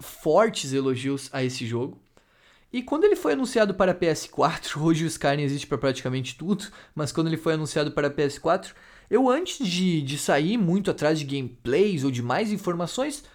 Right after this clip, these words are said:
fiz a, a compra, fiz a compra do, do Skyrim pra poder jogar. Porque é um jogo daqueles que você recebe tantas informações, tantos elogios, tantas pessoas que colocam ele como o melhor de todos os tempos ou algo assim, que você meio que se vê obrigado a experimentar.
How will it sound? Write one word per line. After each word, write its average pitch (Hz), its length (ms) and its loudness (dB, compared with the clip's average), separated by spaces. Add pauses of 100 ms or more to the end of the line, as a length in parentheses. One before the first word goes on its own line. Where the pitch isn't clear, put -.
fiz 254 200 -4
a, 262 240 4
a 269 60 2
compra, - 400 -4
fiz 175 180 -8
a 185 60 0
compra 180 300 -4
do, 165 320 2
do 156 100 -4
Skyrim 151 340 -2
pra 151 140 -2
poder 147 240 -2
jogar. 147 400 -2 (260)
Porque - 120 0
é 240 40 4
um 262 60 2
jogo 277 160 2
daqueles 262 340 -2
que - 120 -4
você 233 220 -2
recebe 220 260 0
tantas 233 480 -2
informações, 170 840 -4 (280)
tantos 220 320 0
elogios, 175 680 2
tantas 208 240 -2
pessoas 208 320 0
que 202 80 -12
colocam 165 400 2
ele 185 60 4
como 180 160 -2
o 170 40 0
melhor 156 300 4
de - 120 -2
todos 156 180 -2
os 123 140 -12
tempos 185 320 -4
ou 170 80 4
algo 180 120 2
assim, 226 200 -6
que 262 80 -10
você 285 360 -2
meio 254 300 -6
que - 80 -10
se - 80 -4
vê 226 100 -2
obrigado 226 560 0 (380)
a 208 140 2
experimentar. 220 840 -2